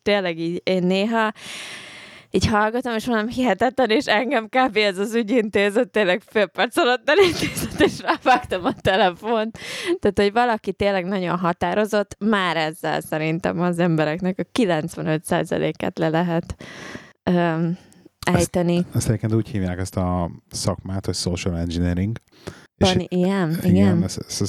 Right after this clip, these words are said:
Speaker 2: ez social engineering, ez a szociális mérnök, mit tudom én, szociális mérnök, igen. És egyébként a, az I T-ben is a hackereknek a kilencvenöt százaléka az így üzemel. Tehát, hogy magáknak a hackeknek a kilencvenkilenc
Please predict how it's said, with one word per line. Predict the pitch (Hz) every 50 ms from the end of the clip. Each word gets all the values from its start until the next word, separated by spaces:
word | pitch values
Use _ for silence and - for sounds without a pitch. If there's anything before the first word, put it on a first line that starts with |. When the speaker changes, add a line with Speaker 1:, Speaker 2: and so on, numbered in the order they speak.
| - - -
Speaker 2:
ez | - -
social | - 98 87 - - 95 87 82
engineering, | 87 90 87 92 95 98 101 101 95
ez | 87 -
a | 87 85 82 - - - - - - - - - - -
szociális | - - - - - - - 76 76 76 76 69 - - - - - 104 85 - -
mérnök, | 82 82 82 82 82 90 - - - - - -
mit | 80 85 -
tudom | - - - - 95
én, | 98 98 104 117 107 -
szociális | - - - - - 87 80 90 90 -
mérnök, | - 92 92 90 107 104
igen. | 95 95 107 110 117 117 - - - - - - - - -
És | - 98
egyébként | 117 107 98 - 107 101 95
a, | 104 101 101 98 98 98 98 98 92
az | - - - 98 95 87 - - 101 98 92
I |
T-ben | 92 - 95 90 87 92
is | 92 87 -
a | 95
hackereknek | 85 85 98 87 - _ - 98 95 95 - - 104 95 -
a | 98 95 92 92 92 85 82 85 - _ _ -
kilencvenöt | - - 92 90 90 - - 92 92 87 -
százaléka | - - - 98 92 90 92 92 90 87 - 90
az | 87 87
így | 95 87 80
üzemel. | 82 78 87 82 80 80
Tehát, | 78 85 90 82 - - -
hogy | 95 90 87
magáknak | 92 90 90 87 87 90 98 -
a | 101
hackeknek | 90 - 92 82 - - 87 - - - - 80 - - - - _ _ _
a | _ 95
kilencvenkilenc | - - 90 80 82 - - 92 87 - 92 87 85 -